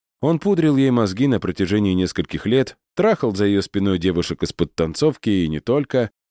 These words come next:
Мои уговоры на Глорию не действовали, она не верила, и я попросил Стива последить за ним.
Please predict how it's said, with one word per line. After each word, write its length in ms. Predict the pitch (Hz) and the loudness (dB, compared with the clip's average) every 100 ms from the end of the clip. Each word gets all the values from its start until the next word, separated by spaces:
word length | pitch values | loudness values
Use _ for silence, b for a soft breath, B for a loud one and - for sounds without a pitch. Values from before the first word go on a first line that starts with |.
| _ | _
Мои 240 | 101 147 196 | -2 0 2
уговоры 480 | 143 143 156 170 135 | 2 0 2 2 2
на 120 | 120 | 0
Глорию 420 | 123 147 135 123 | 2 2 2 2
не 140 | 117 | 0
действовали, 800 | 104 165 151 - 85 76 65 - - | 0 0 0 -2 -2 0 -4 -8 -6
она 300 | 92 98 95 | -2 0 2
не 140 | 92 90 | 0 2
верила, 500 | 139 123 78 65 - | 2 0 -2 -8 -8
и 100 | 113 | -2
я 160 | 147 190 | 0 0
попросил 500 | 120 104 104 - 104 | -2 -2 -2 0 -2
Стива 460 | - 143 143 120 107 - | -2 -2 0 0 -2 -4
последить 540 | 101 104 107 80 67 | -2 2 0 0 -2
за 120 | 76 | -4
ним. 260 | 67 60 | -4 -6